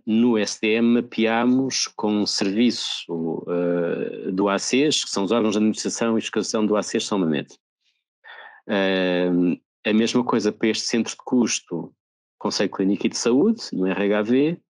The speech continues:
mapeado também com, eh, os órgãos de administração e fiscalização do A Cs São Mamed.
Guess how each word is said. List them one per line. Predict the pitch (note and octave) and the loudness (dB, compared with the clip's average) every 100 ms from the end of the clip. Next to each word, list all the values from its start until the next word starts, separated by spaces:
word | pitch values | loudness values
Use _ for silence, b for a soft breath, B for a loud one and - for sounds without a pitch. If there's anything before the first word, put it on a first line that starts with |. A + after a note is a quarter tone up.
| - | -4
mapeado | G#2+ A2 - A2 G2 - - | 0 0 0 -2 -2 -6 -2
também | C3 A2+ G#2+ A#2 B2 - b b b _ | 2 4 2 0 -2 -8 b b b _
com, | - G#2+ A#2 A#2+ - - | -2 0 2 0 -4 -4
eh, | G2 F#2+ D#2+ | 0 0 0
os | F#2+ | 0
órgãos | G#2+ G#2 G#2 | 0 0 0
de | G2 | -2
administração | - A#2 | -4 -4
e | G#2+ | -4
fiscalização | - F#2+ - G#2+ G#2+ | -4 -4 -2 0 0
do | |
A | G2+ | 0
Cs | A2+ - | -2 -2
São | G2+ | 0
Mamed. | F#2 D#2+ D2 | 0 0 -2